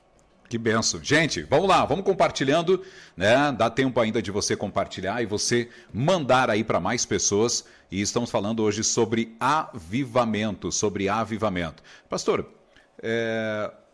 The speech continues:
o avivamento, ele está, a gente já comentou isso no início, né? Falando sobre essa questão de cura, enfim, libertação.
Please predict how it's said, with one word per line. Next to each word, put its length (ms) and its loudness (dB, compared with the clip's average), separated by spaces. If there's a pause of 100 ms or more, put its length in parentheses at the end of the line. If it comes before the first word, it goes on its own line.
(160)
o 120 -6
avivamento, 760 -4
ele 180 -6
está, 680 -2 (360)
a 100 -10
gente 180 -8
já 80 -4
comentou 380 -2
isso 160 -4
no 60 -6
início, 340 -4
né? 260 -6
Falando 220 -10
sobre 240 -8
essa 160 -6
questão 500 -8 (340)
de 120 -16
cura, 680 -2
enfim, 440 -4
libertação. 1160 -4